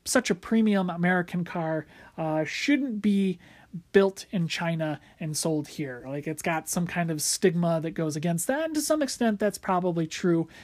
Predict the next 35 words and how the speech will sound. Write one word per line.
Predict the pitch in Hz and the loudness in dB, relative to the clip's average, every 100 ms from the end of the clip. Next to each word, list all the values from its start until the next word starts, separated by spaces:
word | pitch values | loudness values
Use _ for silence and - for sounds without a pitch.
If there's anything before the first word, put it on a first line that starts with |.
| - | -6
especially | 175 - 226 208 | -4 -2 -2 0
when | 190 | 0
it's | 180 | 0
a | 170 | -4
premium | 165 - 180 170 165 156 | -4 -2 0 2 0 -4
flagship | 147 - 170 165 165 160 - | -8 -4 -2 -2 -4 -8 -6
vehicle | 170 160 143 160 | -2 -2 -2 -6
for | 151 175 | -4 -4
such | 165 - | -2 -2
a | 190 | -2
high-class | - 160 160 - 160 143 139 - - - - | -4 -4 -4 -4 -6 -6 -8 -10 -12 -20 -10
American | 160 160 151 - 165 | -6 -4 -6 -4 0
brand. | 208 262 208 156 - - - - | 2 4 2 0 -10 -18 -20 -10
Uh, | 160 156 156 - | -4 -2 -2 0
I | 196 | 4
would | 196 | 4
love | 190 208 | 4 2
to | 196 | 2
see | - 214 196 | 2 4 4
more | 180 190 202 196 | 2 4 4 4
of | 185 165 | 2 -2
the | |
C | 165 - | -2 -2
T | 185 196 | 0 -2
six | 170 190 185 | 0 -2 -2
going | - 175 165 | -2 -2 -2
forward. | 180 170 170 | 0 0 0
I | 160 | 0
think | 220 202 | 0 0
it's | 190 | -2
gonna | 196 175 | -2 -2
be | 175 170 | -2 -4
a | |
car | - 180 170 170 | -2 0 2 0
that | 156 156 | -2 -6